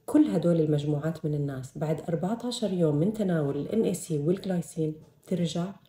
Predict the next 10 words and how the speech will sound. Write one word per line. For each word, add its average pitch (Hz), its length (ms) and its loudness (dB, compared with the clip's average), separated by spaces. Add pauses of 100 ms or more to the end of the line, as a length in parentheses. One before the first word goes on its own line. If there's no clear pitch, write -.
(500)
الأمور 160 460 0
عندهم 147 440 -2
بالجلوتاثايون 170 880 -2 (120)
ممتازة 156 680 -2 (280)
زي 175 260 2
لما 147 220 -4
كانوا 214 380 -2 (440)
صغار. - 400 -18 (640)
وهاي 170 240 -2
المعلومات 151 640 -2